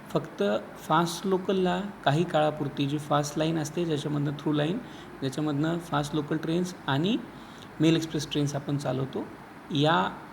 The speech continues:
लाईनला काही काळासाठी सस्पेंड करावं लागलं होतं. ती देखील आता वापस सुरू झालेली आहे. आणि हार्बर लाईनमध्ये छत्रपती शिवाजी महाराज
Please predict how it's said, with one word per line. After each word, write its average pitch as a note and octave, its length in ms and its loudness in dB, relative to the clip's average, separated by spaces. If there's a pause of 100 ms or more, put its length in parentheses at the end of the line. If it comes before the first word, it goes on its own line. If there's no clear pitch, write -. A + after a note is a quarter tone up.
(160)
लाईनला D3 480 6 (220)
काही D3+ 180 4
काळासाठी D3 480 2
सस्पेंड C#3+ 420 -2
करावं C3 280 -2
लागलं C3 260 0
होतं. C3+ 220 -4 (720)
ती F#3+ 80 4
देखील F#3 380 6
आता G3 220 4
वापस D#3 320 2
सुरू C#3+ 260 0
झालेली C3 420 0
आहे. C3 180 -4 (600)
आणि F3+ 440 4 (260)
हार्बर D#3 380 6
लाईनमध्ये D3 480 2 (480)
छत्रपती D#3+ 380 0
शिवाजी E3+ 380 2
महाराज D#3+ 360 0